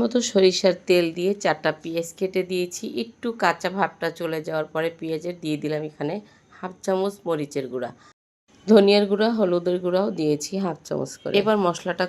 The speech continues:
কষিয়ে নিচ্ছি একটু লবণ দিয়ে আর একটু পানি দিয়ে।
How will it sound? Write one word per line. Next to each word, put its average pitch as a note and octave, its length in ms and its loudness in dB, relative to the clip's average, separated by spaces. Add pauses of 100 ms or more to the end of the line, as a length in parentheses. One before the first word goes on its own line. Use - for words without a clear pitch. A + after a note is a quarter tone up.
কষিয়ে E3 440 -4
নিচ্ছি D#3 340 -8
একটু E3 120 -10 (100)
লবণ D3 300 2 (140)
দিয়ে D3 200 0 (640)
আর C#3 180 2
একটু - 180 -18 (100)
পানি C3+ 220 -2 (100)
দিয়ে। C#3 180 -10